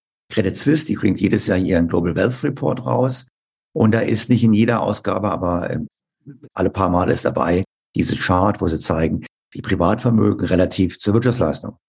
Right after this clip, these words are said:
Und ich habe die auch ange-E-Mailt, habe gemeint, „Liebe Autoren, dieses Jahr fehlt dieses Chart, könnt ihr mir die Daten schicken?“ Haben sie auch gemacht. Also ich habe die aktuellen Daten und das ist egal, Sie können gerundet sagen, Deutschland hat ungefähr viermal so viel Vermögen wie Wirtschaftsleistung und in Italien war es Richtung sechs Komma acht Mal.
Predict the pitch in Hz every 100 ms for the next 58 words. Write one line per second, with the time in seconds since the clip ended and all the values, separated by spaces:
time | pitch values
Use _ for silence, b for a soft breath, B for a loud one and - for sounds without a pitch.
0 | _ _ _ _ _ _ - 95 98 92
1 | - 117 123 113 120 107 95 87 82 95
2 | 90 87 98 107 104 - 104 98 98 -
3 | 117 117 110 - 107 107 110 110 95 92
4 | 87 - 123 123 80 78 73 76 92 -
5 | - - 85 92 90 B B B B 170
6 | 104 95 95 117 135 127 101 101 101 90
7 | 92 120 104 110 101 101 120 127 123 104
8 | 104 107 - _ _ _ - 151 95 120
9 | 117 110 101 98 104 98 90 - 127 123
10 | 107 101 107 107 95 95 95 87 82 76
11 | 78 135 151 131 123 123 127 117 117 -
12 | _ _ - 170 98 98 - 80 85 92
13 | 85 80 - 82 - 85 78 80 - -
14 | 67 55 - - 52 - -